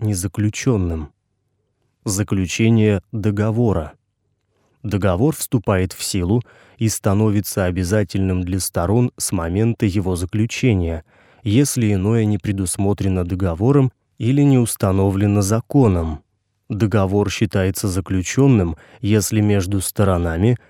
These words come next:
в требуемой форме достигнуто соглашение по всем существенным условиям договора. Существенными являются условия о предмете договора, условия, которые названы в законе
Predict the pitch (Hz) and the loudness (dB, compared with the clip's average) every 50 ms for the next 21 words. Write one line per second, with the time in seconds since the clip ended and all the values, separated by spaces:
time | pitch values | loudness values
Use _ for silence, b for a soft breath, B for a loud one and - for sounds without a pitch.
0 | b b - - - 113 123 143 143 131 131 127 120 113 110 107 104 - - - | b b -20 -6 0 2 4 4 4 4 4 4 4 4 4 4 2 0 0 2
1 | 117 120 113 110 107 101 101 98 90 - - - 120 117 107 113 110 101 - 107 | 2 4 4 4 4 4 2 0 0 -2 -4 -2 -2 0 2 2 0 2 2 0
2 | 95 - - 101 87 90 85 82 - - - 117 113 110 110 101 90 - - - | 0 0 -2 -2 -2 -2 -2 -4 -2 0 0 2 4 4 4 2 2 0 -4 -6
3 | - - - - 123 123 123 - - 113 98 - - - 104 95 - - - 107 | -6 -6 -2 0 0 0 0 0 -2 -2 -4 -2 -2 -2 -2 -2 -2 -2 -2 0
4 | 107 104 104 104 110 - - 113 - - - 104 95 92 90 92 92 92 90 92 | 0 2 2 0 0 -2 -2 -2 -2 -4 -4 -2 -2 0 0 0 0 0 -2 -2
5 | 90 110 101 104 107 113 107 113 123 120 98 87 80 76 - _ _ _ _ _ | -2 -2 -2 0 0 0 0 2 2 2 2 2 0 -2 -6 _ _ _ _ _
6 | _ _ _ _ _ _ _ - - - 110 98 - - 104 95 85 - - - | _ _ _ _ _ _ _ -8 -2 0 0 0 0 -2 -2 -2 -2 -4 -4 -2
7 | 117 123 127 127 127 127 b b b b b b - 95 101 95 101 110 110 110 | 0 2 4 4 2 2 b b b b b b -4 -4 -2 0 2 2 2 2
8 | 110 104 - - 110 104 98 - - 110 107 107 101 92 101 101 95 92 - - | 2 0 -2 -2 -2 -2 -2 -2 -2 0 0 2 2 2 0 0 0 0 -2 -4
9 | 113 - - 117 110 104 98 95 87 85 82 - 113 107 101 110 107 113 110 101 | -2 -2 0 0 0 0 0 -2 -2 -2 -4 -4 -4 -4 -2 0 2 2 2 4
10 | 107 107 107 107 104 98 87 - _ _ _ _ _ _ _ _ 123 104 95 - | 4 4 4 4 2 2 0 -4 _ _ _ _ _ _ _ _ -4 -2 -2 0
11 | - 117 135 147 120 120 117 110 98 - 110 101 - - 107 101 98 101 98 98 | 2 4 4 4 4 4 4 4 4 4 2 2 4 4 4 4 4 4 4 4
12 | 101 101 95 92 85 95 90 90 90 87 85 82 90 87 82 - - 120 135 143 | 4 4 4 2 2 0 0 0 0 -2 -2 -2 -4 -4 -2 0 2 4 6 6
13 | 139 131 120 | 6 4 2